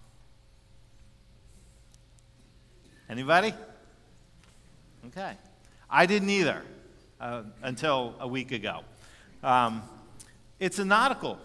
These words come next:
term, uh, and it refers to, it speaks to the way that they would often, or that a linesman would measure depth. Uh,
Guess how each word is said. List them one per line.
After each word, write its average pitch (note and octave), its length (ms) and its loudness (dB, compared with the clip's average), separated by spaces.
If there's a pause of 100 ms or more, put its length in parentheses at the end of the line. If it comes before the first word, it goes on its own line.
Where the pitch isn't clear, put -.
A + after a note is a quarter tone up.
(160)
term, E2 220 -10 (1400)
uh, A2 320 -6
and C#3 280 -4
it D3+ 140 -4
refers D3+ 720 -2 (100)
to, D3 400 -2 (500)
it E3 160 -6
speaks - 460 -6
to F#3 120 -6
the D3 120 -4
way C#3 300 0
that D#3 220 -8
they C#3+ 180 -2
would C#3 480 -4
often, D3 560 -4
or C3+ 260 -6
that B2+ 240 0
a B2 140 -4
linesman C3 760 -4
would C3 220 -4
measure B2+ 680 -6 (260)
depth. - 480 -4 (960)
Uh, A2+ 60 -20